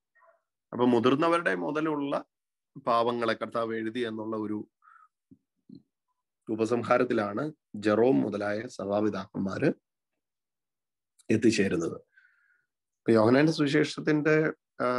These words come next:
നമ്മളിപ്പോ ഈ എട്ടാം അധ്യായത്തിലേക്ക് വരുമ്പോ ഇവിടെ ഒരു പ്രത്യേക വിഷയം വരികയാണ്.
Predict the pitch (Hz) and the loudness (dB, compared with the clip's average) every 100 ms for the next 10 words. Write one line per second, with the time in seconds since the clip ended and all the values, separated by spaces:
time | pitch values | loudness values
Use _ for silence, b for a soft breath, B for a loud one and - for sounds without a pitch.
0 | 123 123 131 131 143 139 135 135 - 113 | -2 -2 -4 -2 -2 -2 -2 -6 -8 -14
1 | - 139 143 120 120 156 143 143 135 113 | -4 -2 -2 -4 -6 -4 -4 -2 -2 -2
2 | 123 104 123 165 _ _ _ _ _ _ | -2 -4 -10 -18 _ _ _ _ _ _
3 | _ 113 123 139 147 160 - _ - - | _ -2 0 2 2 0 -4 _ -14 -10
4 | - 160 170 156 - 185 160 135 104 - | -6 -6 -4 -6 -2 -2 0 -2 -6 -12